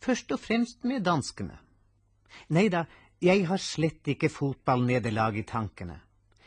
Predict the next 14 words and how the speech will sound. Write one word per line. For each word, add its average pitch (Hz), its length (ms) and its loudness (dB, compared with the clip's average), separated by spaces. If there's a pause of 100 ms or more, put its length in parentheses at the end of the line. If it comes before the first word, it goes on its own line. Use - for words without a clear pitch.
(200)
Vi 185 120 4
har 214 120 4
ikke 196 220 0
hatt 196 180 -2
landskamp 190 480 0
mot 165 160 -2
danskene 143 480 -2
ennå. 98 300 -4 (500)
I 220 80 4
år, 190 240 4
mener 90 320 -6
jeg. 76 140 -14 (580)
Og 156 80 6
hva 131 160 4